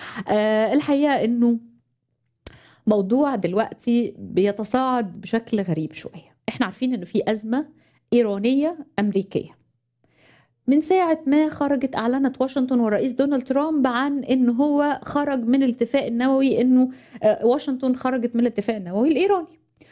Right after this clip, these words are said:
وبعدين جينا لقينا تصاعد الموضوع، تصاعد الموضوع لغاية ما دخلت في موضوع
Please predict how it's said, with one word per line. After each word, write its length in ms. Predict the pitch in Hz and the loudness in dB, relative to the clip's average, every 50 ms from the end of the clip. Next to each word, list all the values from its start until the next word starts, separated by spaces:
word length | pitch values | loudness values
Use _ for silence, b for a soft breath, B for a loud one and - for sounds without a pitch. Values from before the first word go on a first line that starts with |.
| b b b | b b b
وبعدين 420 | b 269 247 302 311 285 349 359 302 | b 0 0 0 0 0 -2 0 2
جينا 200 | 294 330 320 294 | 2 4 4 4
لقينا 300 | 247 226 226 254 254 254 | 2 2 0 -2 -4 -4
تصاعد 400 | 254 233 202 247 262 254 240 214 | -4 -2 -2 0 0 0 0 -2
الموضوع، 400 | 220 196 185 185 190 220 247 247 | -2 -4 -4 -4 -2 -2 -2 -2
تصاعد 380 | 240 220 202 240 247 247 214 | -4 -6 -4 -2 -2 0 -2
الموضوع 480 | 202 190 180 180 180 175 185 240 262 247 | -2 -4 -2 -4 -2 0 2 0 0 0
لغاية 480 | 220 190 185 190 180 196 226 254 254 247 | 0 -2 -4 -2 -2 -2 -2 -2 -2 -4
ما 80 | 220 190 | -6 -4
دخلت 480 | 196 240 247 - 254 240 240 247 240 - | -4 -4 -2 -2 0 0 0 0 -2 -4
في 240 | - - 226 247 | -4 0 2 2
موضوع 600 | 233 214 185 175 175 175 208 226 247 240 240 233 | 2 2 0 0 0 0 2 2 2 0 0 -4